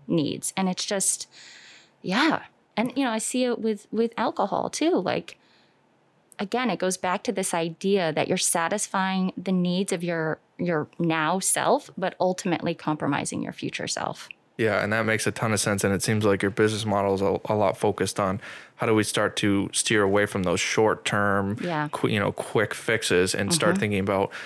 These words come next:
Speaker 2: what is the cause?
Speaker 1: Yeah.
Speaker 2: You know, maybe,
Speaker 1: Yes.
Speaker 2: you know, that, that makes a lot of sense to me. You know, and as we progress through, you know, you could see the decompensated shock would be,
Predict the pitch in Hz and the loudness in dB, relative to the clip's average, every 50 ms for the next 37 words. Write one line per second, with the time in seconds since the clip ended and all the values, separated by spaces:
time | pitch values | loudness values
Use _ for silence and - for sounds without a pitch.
0 | - - _ - 127 151 165 151 135 123 120 110 104 - - - - - 98 80 | -16 -14 _ 2 2 4 4 4 4 2 2 -2 -2 -4 -4 -8 -4 -2 0 0
1 | 58 52 - - - - - - - _ - 160 127 107 90 65 87 98 92 110 | 0 0 -2 -2 -4 -6 -6 -10 -12 _ -2 0 0 0 0 0 0 0 0 -2
2 | 117 - - 104 107 104 110 110 101 - - - - 120 104 - 101 101 113 - | -2 -2 0 2 4 4 6 4 4 2 0 -2 -2 -2 -2 -2 -2 -4 -4 -6
3 | - _ - 113 113 - 113 117 113 104 113 110 104 - 104 101 101 101 95 - | -6 _ 0 0 0 2 2 0 2 2 2 0 2 2 2 2 2 2 0 0
4 | - 104 95 92 - - 78 98 98 - - - - - - - - - 120 120 | 0 0 0 0 -2 -2 -2 -2 -4 -4 -6 -10 -10 -10 -12 -8 -4 -2 0 2
5 | 117 113 120 127 127 - 120 110 - 123 107 - 117 113 113 - - 127 127 139 | 2 2 2 0 2 2 0 2 2 -2 0 2 2 2 2 2 0 2 4 4
6 | 131 110 107 107 107 107 107 104 - 117 98 - - 110 107 107 107 107 - - | 4 4 4 2 2 0 0 0 0 0 0 0 2 2 4 4 2 2 0 -4
7 | - - - - _ - 123 113 117 117 131 123 - 117 107 98 - 104 101 - | -16 -18 -20 -6 _ -2 0 2 2 2 2 2 0 -2 0 0 -2 -2 2 2
8 | 107 104 101 - - 107 101 101 - - 101 101 - 107 104 101 98 101 | 2 2 2 2 2 2 2 0 0 -2 -4 -2 0 0 0 0 0 -2